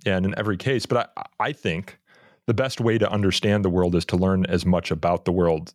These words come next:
as possible, N-, and not, not e-, not, not just learn what people believe or that might end up being true, but what people believe that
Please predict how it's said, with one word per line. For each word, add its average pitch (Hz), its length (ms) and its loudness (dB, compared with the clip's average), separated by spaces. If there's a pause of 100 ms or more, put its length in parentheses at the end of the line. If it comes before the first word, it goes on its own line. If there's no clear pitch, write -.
as 98 160 -6
possible, 107 480 -2 (280)
N-, 143 220 2
and 131 140 0
not, 165 220 -2 (540)
not 165 220 -2
e-, 151 240 0
not, 147 260 0 (200)
not 156 240 0
just 113 200 -2
learn 107 500 0 (1120)
what 120 200 -2
people 127 260 0
believe 98 480 2
or 90 180 0 (120)
that 104 240 -2
might 107 260 0
end 101 220 0
up 95 140 -2
being 87 240 0
true, 120 360 0 (400)
but 107 280 -2
what 123 180 -2
people 151 240 -2
believe 110 340 2
that 101 140 0